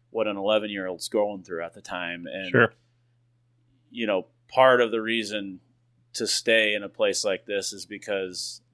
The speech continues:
Speaker 1: the people before you that were here did so much for you to make sure that you were gonna be okay, that it's like,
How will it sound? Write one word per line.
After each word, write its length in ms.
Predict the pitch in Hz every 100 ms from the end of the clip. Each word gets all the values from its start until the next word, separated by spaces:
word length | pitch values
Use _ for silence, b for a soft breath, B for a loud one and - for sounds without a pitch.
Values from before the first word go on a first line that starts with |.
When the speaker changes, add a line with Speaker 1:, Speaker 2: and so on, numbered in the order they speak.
| -
Speaker 1:
the 120 | 104
people 340 | - 120 117
before 460 | 101 98 - 110 110
you 320 | 101 95 95
that 220 | 92 92
were 140 | 82 92
here 480 | 98 95 95 92 - _ _ _ _ _ _ 107
did 240 | 120 113
so 220 | - 113
much 540 | 101 101 95 - - - _
for 180 | - 98
you 540 | 98 117 107 98 98 _ -
to 100 | 104
make 240 | 101 101
sure 360 | - - 104 101
that 320 | 98 90 - _ _ _ _
you 400 | - 104 110 120
were 160 | 113 104
gonna 180 | 101 98
be 160 | 92
okay, 540 | 90 85 95 87 87 85 _ _ _ _ -
that 100 | 101
it's 180 | 98 -
like, 300 | 98 90